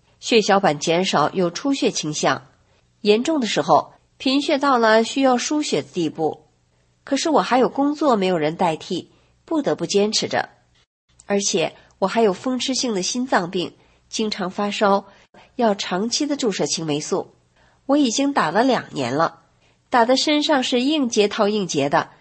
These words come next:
都没地方下针了。但是只要稍一停针，马上就会发烧，发烧又会使心脏病加重，所以就发展成了慢性风湿性瓣膜病。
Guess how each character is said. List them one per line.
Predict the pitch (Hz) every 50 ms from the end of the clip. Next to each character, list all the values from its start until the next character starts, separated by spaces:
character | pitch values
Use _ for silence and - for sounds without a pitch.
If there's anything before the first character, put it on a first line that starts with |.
| _ _ _ _
都 | - 247 247
没 | 226 214 208 226
地 | - 269 247
方 | - 190 185
下 | - 226 196 180
针 | - 214 220 240
了。 | 240 175 - - - _ _ _ _ _ _ _ _ _ _ _ _
但 | - 339
是 | 311 - 320 277
只 | - - 277
要 | 285 302 226
稍 | 226 - - 294 302 320
一 | 302 240 202
停 | - - 196 202 214
针， | 254 247 262 277 269 - _ _ _ _ -
马 | 226 208 190
上 | 190 - 311 311 294 269
就 | 220 202
会 | - 185
发 | 170 - 170 175
烧， | 170 - 190 175 170 - - - _ _ _ _ _ _ _ _ _ _ _
发 | _ - 277 277 285
烧 | 277 - 294 269 269 269 277
又 | 277 262
会 | - 247 220
使 | - - 170
心 | 170 - - 247 247
脏 | 247 277 220 196 202
病 | 262 247 214
加 | 180 - 185 160 165
重， | - 180 160 143 - _ _ _ _ _ _ _ _ _ _ _ _ _ _
所 | - - - 269
以 | 269 226
就 | 202 220 214
发 | - 233 226
展 | 220 214 170 170
成 | - 170 165 165
了 | 175 185 180 -
慢 | - 247 240 208 190
性 | 190 - 214 190 185
风 | - - 247 254
湿 | 240 - - 240
性 | 233 - 247 208 185
瓣 | 190 208 180 156
膜 | 151 147 151
病。 | - 196 180 170 147 -